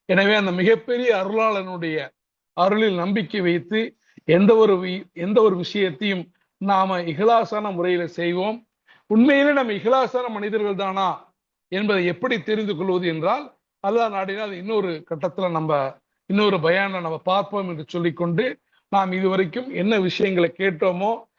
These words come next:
அதை இஹ்லாஸான முறையில உள்வாங்கி அதை நம்முடைய வாழ்க்கையில் அமல்படுத்தி இஹ்லாஸான மனிதர்களாக இந்த உலகத்தில் வாழ்ந்து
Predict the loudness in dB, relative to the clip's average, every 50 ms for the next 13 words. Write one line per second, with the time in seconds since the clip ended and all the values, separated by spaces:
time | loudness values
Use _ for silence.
0 | _ _ _ -2 2 2 2 4 4 4 4 4 4 2 -2 -4 -6 -6 -6 -6
1 | -6 -6 -4 -2 -2 -2 -2 -2 -4 -4 -4 -2 0 0 0 0 -2 -4 -4 -6
2 | -6 -6 -8 _ _ _ _ _ _ 0 2 2 2 0 0 -2 -2 0 0 2
3 | 4 4 4 2 0 -2 -6 -6 -4 -4 -4 -4 -4 -4 -4 -4 -4 -4 -4 -4
4 | -4 -4 -4 -4 -4 -6 -10 _ _ _ _ _ -4 0 2 4 4 4 4 2
5 | 2 0 -2 -2 -2 -4 -4 -4 -2 -2 -2 -2 0 2 2 2 2 2 2 0
6 | -2 -2 -4 -8 _ _ _ _ -8 -6 -4 -2 0 0 0 0 0 -4 -6 -8
7 | -6 -4 -2 -4 -4 -4 -4 -4 -4 -4 -4 -8 _